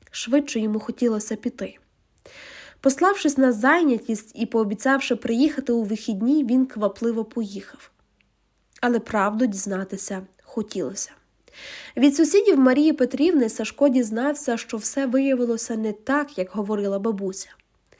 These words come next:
Після того, як не стало маминого брата, дядька Юри, все його майно відійшло до його дружини, яка мала своїх дітей, і Марія Петрівна залишилася ні з чим.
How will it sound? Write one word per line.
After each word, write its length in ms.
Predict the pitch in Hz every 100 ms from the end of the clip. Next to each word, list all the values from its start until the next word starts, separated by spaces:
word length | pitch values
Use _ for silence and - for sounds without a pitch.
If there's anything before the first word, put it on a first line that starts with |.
| - - - -
Після 300 | 302 311 311
того, 300 | 381 370 240
як 220 | 220 220
не 100 | 214
стало 380 | - 254 269 233
маминого 560 | 220 262 254 226 208
брата, 500 | 202 208 233 269 220
дядька 420 | 190 220 220 -
Юри, 460 | 208 202 294 262 196 - - - -
все 300 | - 339 392
його 160 | 302
майно 460 | 254 233 226 254 311
відійшло 500 | 240 190 196 - 277
до 100 | 240
його 240 | 214 233
дружини, 600 | 247 294 277 226 208 202 202 _ -
яка 300 | 214 214 190
мала 380 | 185 190 254 220
своїх 420 | - 190 196 196
дітей, 520 | 190 202 254 311 302 - _ _ -
і 100 | 226
Марія 380 | 196 185 190 180
Петрівна 680 | 185 - 233 269 269 277 277 _ -
залишилася 840 | 196 185 185 185 202 190 - 196
ні 200 | 196 185
з 40 | -
чим. 380 | - 202 202